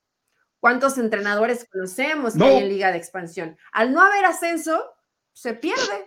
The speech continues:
Speaker 1: O sea, están, sabes, sabes que están ahí, pero no sabes ni siquiera quiénes son. Y ayer escuchaba palabras de Espinosa, que tuvo es-, toda esta bronca de se iba, no se iba en la sub veintitrés, y luego que Puebla, y al final ya no se pudo por el reglamento.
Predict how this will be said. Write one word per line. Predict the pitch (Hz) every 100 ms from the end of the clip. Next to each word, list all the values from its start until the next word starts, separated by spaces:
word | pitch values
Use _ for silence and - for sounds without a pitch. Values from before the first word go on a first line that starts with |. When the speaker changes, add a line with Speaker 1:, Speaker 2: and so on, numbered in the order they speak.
| -
Speaker 1:
O | 262
sea, | 311
están, | 320 320 349 - 262 -
sabes, | 330 381 359
sabes | 392 440 440
que | 320
están | 302 339 349
ahí, | 330 392 427 -
pero | 262 247
no | 247 330
sabes | 339 302 285 254
ni | 226
siquiera | 220 294 311 277
quiénes | 269 226 214
son. | 349 320 - _ _
Y | 208 233
ayer | 247 294
escuchaba | 302 240 240 277 294
palabras | 269 220 233 269 269
de | 220 208 190
Espinosa, | 190 - 220 226 240 254
que | 190
tuvo | - 214
es-, | 220 220 _
toda | 220 214
esta | 214 196
bronca | 196 208 214 208
de | 185 180 - _
se | - 208 214
iba, | 254 220
no | 202
se | 196 196
iba | 247 262 226
en | 208
la | 190
sub | 190 196
veintitrés, | 185 180 185 233 240 233
y | 190
luego | 202 196 190
que | 170
Puebla, | 165 247 262 220 190
y |
al | 185
final | 185 190 185
ya | 185
no | 185
se | 185
pudo | 185 277 247 -
por | 190 185
el | 185
reglamento. | 180 196 214 254 254 254 320